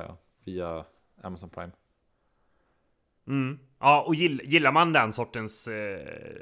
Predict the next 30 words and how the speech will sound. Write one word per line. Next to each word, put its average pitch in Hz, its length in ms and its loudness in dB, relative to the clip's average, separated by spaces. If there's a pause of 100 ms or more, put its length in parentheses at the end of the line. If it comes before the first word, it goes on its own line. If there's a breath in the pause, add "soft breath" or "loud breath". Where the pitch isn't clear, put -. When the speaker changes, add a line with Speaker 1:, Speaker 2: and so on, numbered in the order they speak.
Speaker 2:
anime, 107 340 -6
så 120 120 -8
tycker 104 220 -8
man 101 180 -6
att 90 60 -6
man 90 120 -8
kan 101 200 -10
checka - 320 -8
in 95 140 -10
första - 260 -14
säsongen. 92 420 -12
Speaker 1:
Ja. 104 200 -2 (1300)
Speaker 2:
Eh, 117 680 2
vad 117 80 -8
har 127 80 0
vi 117 60 -4
sett 117 140 -6
mer? 139 220 2
Vi 139 120 -6
kollar 156 200 2
på 156 80 -2
den 139 80 0
här 131 60 2
dokumentären 131 880 -2
som 131 200 -8
S 135 240 -6
V 101 60 -8
T 113 100 -8
gjorde, 143 280 -4
Gambler. 117 720 0